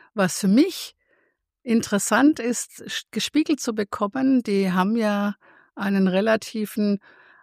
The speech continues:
eine relative Hürden, äh, oder eine Odyssee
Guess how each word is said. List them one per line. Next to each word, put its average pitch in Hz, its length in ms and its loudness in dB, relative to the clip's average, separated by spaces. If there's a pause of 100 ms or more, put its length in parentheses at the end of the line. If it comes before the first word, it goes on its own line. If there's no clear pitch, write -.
(180)
eine 208 280 0
relative 202 580 2 (160)
Hürden, 269 560 2 (280)
äh, 220 60 -4 (120)
oder 220 260 2
eine 226 380 0
Odyssee 226 720 2